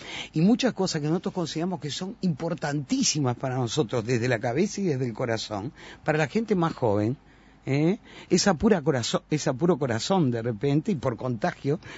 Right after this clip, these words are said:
pero no son tan importantes. Es más importante que la gente tenga trabajo, que la gente no esté en los asentamientos, que la gente tenga casa. Esos derechos humanos, para mi gusto,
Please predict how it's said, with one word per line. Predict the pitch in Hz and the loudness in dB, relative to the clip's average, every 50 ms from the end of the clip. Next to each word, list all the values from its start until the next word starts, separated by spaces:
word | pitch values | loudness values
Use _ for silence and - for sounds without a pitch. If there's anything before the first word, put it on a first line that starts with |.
| - - | -12 -8
pero | - 165 170 | -6 -4 -2
no | 185 202 202 | 0 0 0
son | - - 214 208 156 113 | 0 2 0 0 2 2
tan | 131 120 120 | 2 2 2
importantes. | 113 107 - 113 110 - 104 107 101 - 123 - - | 2 0 0 -2 -2 0 0 -2 -2 -2 -2 -2 0
Es | 151 | 0
más | 160 156 151 139 156 | 0 0 -2 -2 -4
importante | 151 131 147 143 131 - 156 151 147 135 - 156 - - - - - - | -2 0 0 0 0 2 0 2 0 0 -2 -6 -8 -8 -14 -18 -10 -4
que | - 143 | -2 0
la | 131 123 | 0 0
gente | - 147 127 127 135 | 0 -2 -2 -2 -2
tenga | 127 131 135 131 117 | -2 -2 -2 -2 -2
trabajo, | 107 139 139 147 165 151 123 - - 139 131 - - - - - - - - | -2 -2 -2 0 0 0 -2 -2 -6 -10 -10 -10 -14 -18 -16 -16 -16 0 4
que | - 147 135 143 151 - | 6 6 6 6 4 0
la | 139 135 | 0 -2
gente | - - 131 139 143 - 143 135 - - | -2 -2 -4 -8 -6 -6 -6 -6 -6 -4
no | 131 131 | -4 -4
esté | 131 127 - 139 | -4 -4 -4 -6
en | 127 | -4
los | 123 113 - | -6 -6 -8
asentamientos, | 117 110 - 113 110 - 131 127 160 180 165 143 123 - 127 - | -8 -8 -8 -8 -8 -6 -4 -2 0 2 2 2 2 0 0 0
que | 127 | 0
la | 110 107 | 0 0
gente | - 147 131 - 123 127 | 0 -4 -6 -6 -6 -8
tenga | - 127 123 120 113 | -8 -6 -4 -4 -2
casa. | - - 165 123 - - - - - - | -2 -2 -2 -4 -4 -10 -14 -14 -4 0
Esos | - 233 - - 233 170 | 0 2 2 0 -2 0
derechos | 139 143 139 165 - - 156 - - | 0 0 0 0 -2 -4 -6 -6 -6
humanos, | 120 120 156 165 170 196 196 151 - - - - - | -2 0 2 2 2 2 2 0 -2 -6 -12 -18 -6
para | - 131 123 123 | -2 -2 -2 0
mi | 123 120 127 | 0 0 2
gusto, | 143 156 190 185 - - 156 131 | 4 4 2 2 2 0 -2 -2